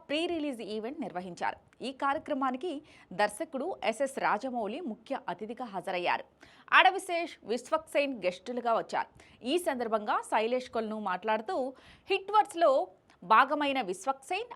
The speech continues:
అడవిశేష్, నాని ముగ్గురిని ఈ ఈవెంట్లో పక్కపక్కనే కూర్చొని ఉండటం చూస్తుంటే చాలా ఎక్సైటింగ్గా ఉంది. మీతో కలిసి పనిచేసినందుకు చాలా సంతోషంగా ఉంది. రాజమౌళి హిట్వర్స్‌కి ఆస్థాన చీఫ్ గెస్ట్ అయిపోయారు.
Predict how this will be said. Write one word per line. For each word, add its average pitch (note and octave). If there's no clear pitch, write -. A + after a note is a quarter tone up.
అడవిశేష్, B3+
నాని C4
ముగ్గురిని A3+
ఈ -
ఈవెంట్లో C4
పక్కపక్కనే C#4+
కూర్చొని B3
ఉండటం A3+
చూస్తుంటే A#3
చాలా C4+
ఎక్సైటింగ్గా C#4
ఉంది. F3
మీతో G#4
కలిసి F4+
పనిచేసినందుకు D4
చాలా B3+
సంతోషంగా A3
ఉంది. E3
రాజమౌళి D4+
హిట్వర్స్‌కి C#4+
ఆస్థాన C4
చీఫ్ B3+
గెస్ట్ A#3+
అయిపోయారు. G#3